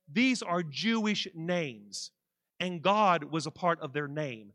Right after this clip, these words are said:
So when a Jew would name their baby, it had significance to it. So Daniel's name is a Jewish name.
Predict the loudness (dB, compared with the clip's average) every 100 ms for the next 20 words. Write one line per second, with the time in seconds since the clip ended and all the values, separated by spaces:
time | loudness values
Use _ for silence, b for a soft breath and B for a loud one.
0 | B B 0 2 2 0 -2 -2 2 2
1 | 2 0 0 0 0 0 0 0 0 2
2 | 0 0 -2 -6 -6 -4 -4 -4 -2 -2
3 | -2 -4 -4 -4 -4 -6 -8 -12 -12 -12
4 | -14 -16 _ _ _ -6 -2 -2 -2 0
5 | 0 0 -2 -4 -2 -2 0 -2 -2 -6
6 | -4 -2 -2 -4 -4 -6